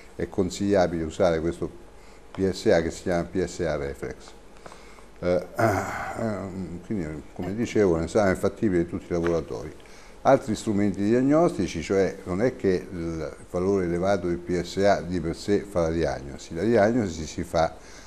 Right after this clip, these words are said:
con una biopsia prostatica, cioè bisogna fare un'ecografia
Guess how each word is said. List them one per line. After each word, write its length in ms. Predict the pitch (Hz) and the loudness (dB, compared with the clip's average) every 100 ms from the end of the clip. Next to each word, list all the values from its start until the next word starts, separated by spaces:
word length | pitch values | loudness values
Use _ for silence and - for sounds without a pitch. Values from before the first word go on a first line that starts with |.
| - | -14
con 160 | - 90 | -4 -2
una 200 | 90 92 | 0 0
biopsia 640 | 90 90 87 95 87 76 | 2 0 0 0 2 2
prostatica, 800 | - 95 - 87 76 71 85 95 | -2 -8 -4 0 0 0 -4 -4
cioè 260 | - 82 76 | -2 -2 -2
bisogna 420 | 78 - 85 78 | -4 -4 -2 -2
fare 280 | - 92 73 | 0 0 0
un'ecografia 960 | 76 92 80 76 80 80 95 82 107 | -2 -2 -2 -2 -4 -2 0 2 2